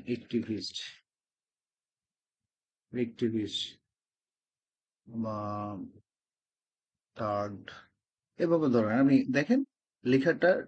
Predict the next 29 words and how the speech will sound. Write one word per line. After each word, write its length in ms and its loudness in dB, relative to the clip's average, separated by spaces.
এই 140 2
লেখাটা 360 0
এবং 200 0
ওই 80 6
লেখাটা 440 2
কিন্তু 200 -2
কম 220 6
বেশি 240 -4
হয়ে 180 -4
গেল, 120 -8
অর্থাৎ 340 -2
এটা 240 2
হচ্ছে 280 -4
উপরে 460 2
এইভাবে 300 0
ছোট 180 -6
ছোট 120 -4
আকারে 360 -6
আসবে, 400 -6
আর 280 -2
এক্স 240 0
টুটা 240 -2
হচ্ছে 380 -4
নিচে 400 0
ছোট 200 -2
ছোট 220 -6
আকারে 380 -4
আসবে। 300 -16
তো 100 -2